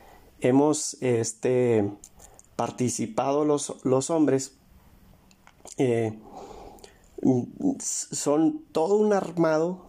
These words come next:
de conocimiento que podemos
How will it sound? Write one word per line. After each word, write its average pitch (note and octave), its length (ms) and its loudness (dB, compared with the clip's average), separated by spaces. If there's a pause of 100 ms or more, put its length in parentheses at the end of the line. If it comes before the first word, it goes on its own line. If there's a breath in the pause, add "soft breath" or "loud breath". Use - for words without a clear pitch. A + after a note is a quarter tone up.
de C#3 220 2
conocimiento B2 1040 0 (1000 soft breath)
que B2+ 140 0
podemos B2+ 720 0